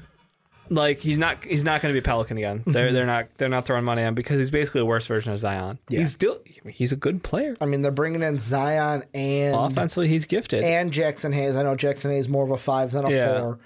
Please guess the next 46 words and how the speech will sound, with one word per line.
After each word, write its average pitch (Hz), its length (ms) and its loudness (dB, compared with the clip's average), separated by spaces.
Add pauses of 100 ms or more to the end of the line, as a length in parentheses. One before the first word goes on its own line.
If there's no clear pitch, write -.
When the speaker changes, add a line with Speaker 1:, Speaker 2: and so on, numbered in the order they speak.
(220)
Speaker 1:
but, 151 80 2
like, 147 220 0
you're 147 100 0
bringing 180 300 0
in 165 120 -2
two 160 180 0
bigs 147 340 -2
from 151 120 -2
the 139 80 0
draft. 120 580 -2
Speaker 2:
Uh, 131 540 2
let 147 80 0
me, 156 160 0
let 143 140 0
me 156 80 0
just 156 160 0
start 123 200 2
looking 131 300 2
at 117 80 -4
every 120 300 0
team 120 200 -2
in 113 80 -2
the 113 120 0
N 110 100 0
B 110 120 2
A 107 100 2
right 107 160 0
now 107 180 0
'cause - 140 -4
I'm 120 160 0
not 110 240 -4
prepped 117 260 0
for 165 80 -4 (100)
Speaker 1:
Mm. - 60 2
Speaker 2:
that. 117 300 0 (320)
I, 139 300 2
I 135 40 2
thought, 135 260 0
I 135 120 2
was 123 80 0
like, 117 180 -4
"Hmm." 123 480 -2 (680)
Uh, 139 440 2 (160)
you 175 160 -2
know 190 140 2
what? 190 300 2